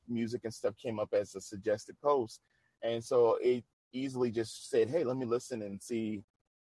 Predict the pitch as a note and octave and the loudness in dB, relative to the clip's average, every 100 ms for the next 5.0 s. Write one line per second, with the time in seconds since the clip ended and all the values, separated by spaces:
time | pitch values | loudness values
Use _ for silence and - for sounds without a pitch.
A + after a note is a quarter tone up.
0 | _ _ _ A#2 C3+ C#3 - C3+ B2+ C#3 | _ _ _ -4 -2 0 6 8 12 12
1 | A#2+ A#2 A#2 A#2+ A2+ A2+ A2+ - D3+ G#2+ | 10 8 2 2 2 0 -2 2 2 2
2 | G2 - C3 G#2 E3+ D#3+ C#3+ D#3+ D#3+ E3 | -2 2 4 8 8 6 0 2 6 6
3 | C#3 C3+ C3+ B2 - - C3 A2+ A2 G2 | 10 10 10 10 6 0 -2 2 2 0
4 | - _ - - B2+ B2 A2+ G#2+ A2+ A2 | -8 _ -4 4 6 6 0 4 4 2